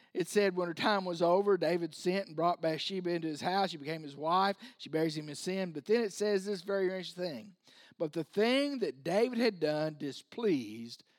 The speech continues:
the Lord." It displeased the Lord. It didn't just say that God got angry.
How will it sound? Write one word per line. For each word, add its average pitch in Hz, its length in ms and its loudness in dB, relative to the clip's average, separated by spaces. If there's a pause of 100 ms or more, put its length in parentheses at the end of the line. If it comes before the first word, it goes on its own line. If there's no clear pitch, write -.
(120)
the 151 80 -8
Lord." 117 560 -10 (320)
It 185 80 -2
displeased 185 960 -2 (160)
the 202 100 0
Lord. 170 800 2 (460)
It 233 100 -8
didn't 285 240 0
just 254 260 -2
say 240 440 6
that 175 320 2 (260)
God 226 240 6
got 226 180 6
angry. 202 560 0